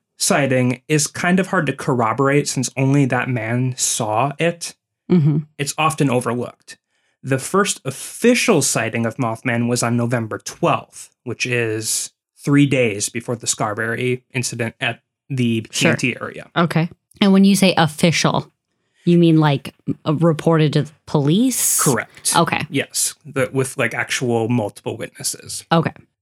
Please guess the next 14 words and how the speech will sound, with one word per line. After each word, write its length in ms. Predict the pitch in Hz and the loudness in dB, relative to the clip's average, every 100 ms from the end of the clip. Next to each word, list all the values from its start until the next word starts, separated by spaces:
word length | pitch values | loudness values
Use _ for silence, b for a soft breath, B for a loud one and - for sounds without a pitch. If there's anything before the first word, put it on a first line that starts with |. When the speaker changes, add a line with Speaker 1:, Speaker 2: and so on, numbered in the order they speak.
| _ | _
Speaker 1:
So 200 | - 143 | -2 0
in 220 | 165 202 | 2 2
this 200 | 190 190 | 2 2
sighting, 420 | - 147 123 120 | 2 2 2 0
five 400 | 120 - 135 185 | -2 -2 0 4
men 340 | 180 156 123 117 | 4 4 2 0
were 100 | 120 | -2
prepping 400 | - 143 143 131 | -2 -2 -2 0
a 100 | 127 | -2
burial 420 | 117 147 165 151 123 | 0 2 4 2 0
site 420 | - 110 107 - | -2 -2 -4 -4
in 80 | 123 | -4
a 80 | 117 | -4
cemetery, 800 | - 165 156 - 117 107 110 | -2 0 0 -2 -4 -4 -4